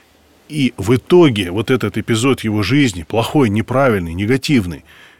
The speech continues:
чем послужит? Послужит основанием для движения вверх или точно так же может послужить основанием для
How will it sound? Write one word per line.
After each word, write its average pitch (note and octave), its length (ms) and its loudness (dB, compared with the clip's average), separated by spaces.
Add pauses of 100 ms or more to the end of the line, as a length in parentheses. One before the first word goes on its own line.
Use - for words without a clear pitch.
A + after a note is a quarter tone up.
(100)
чем A2+ 240 -2
послужит? E2 720 -10
Послужит G#2+ 500 -6
основанием G#2+ 640 -2
для F#2+ 180 -6
движения G2 500 -2
вверх D3 400 -2 (340)
или D#3+ 400 0 (120)
точно C#3 300 -8
так A2+ 200 -6
же A#2 100 -4
может A2+ 220 -2
послужить G#2 480 -6
основанием F2+ 580 -6
для F#2+ 280 -8